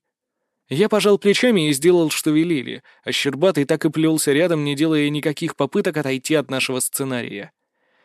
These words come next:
Я бросил сумку к ногам слона, тот приказал отойти мне на пару метров и начал расстегивать молнию. А я стоял примерно в метре от него, слева от меня Щербатый, этот не мычал и не телился.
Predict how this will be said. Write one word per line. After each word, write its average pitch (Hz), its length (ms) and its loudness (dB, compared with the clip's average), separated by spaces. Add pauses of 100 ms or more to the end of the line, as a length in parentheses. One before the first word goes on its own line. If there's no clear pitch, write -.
(140)
Я 254 180 4
бросил 226 320 4
сумку 202 380 2
к - 40 -8
ногам 151 280 2
слона, 151 480 0 (340)
тот 240 160 2
приказал 147 420 2
отойти 135 360 -4
мне 135 160 -4
на 131 100 -4
пару 139 220 0
метров 220 420 0 (200)
и 143 100 -2
начал 160 280 0
расстегивать 143 640 0
молнию. 120 560 -8 (520)
А 131 100 -4
я 143 220 0
стоял 127 380 0
примерно 139 440 -2
в 139 60 -4
метре 127 340 -4
от 120 120 -8
него, 156 340 2 (340)
слева 226 360 4
от 160 100 0
меня 135 200 0
Щербатый, 175 720 0 (380)
этот 233 280 0
не 214 100 4
мычал 214 400 4
и 185 40 2
не 190 140 2
телился. 160 560 -2